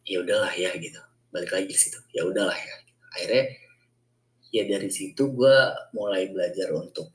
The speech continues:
menerima diri dengan gue bilang ke teman-teman gue gitu kan.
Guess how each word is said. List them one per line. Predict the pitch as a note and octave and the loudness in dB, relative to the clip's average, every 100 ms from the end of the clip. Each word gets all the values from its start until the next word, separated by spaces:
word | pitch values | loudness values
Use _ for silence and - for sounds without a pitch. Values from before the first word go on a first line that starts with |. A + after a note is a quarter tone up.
| - - | -20 -18
menerima | - - - | -14 -14 -14
diri | A2+ A2 G2+ F#2+ | -6 -4 -2 -4
dengan | F#2 G2 F2+ | -6 -8 -4
gue | F#2+ | -2
bilang | F#2 G#2+ G2+ F2+ | 0 2 2 0
ke | F2 | -4
teman-teman | F#2 F2 E2+ F2 | -4 -6 -6 -8
gue | F#2 A2 F#2+ E2 D#2+ | -2 0 0 0 -6
gitu | - | -18
kan. | - | -20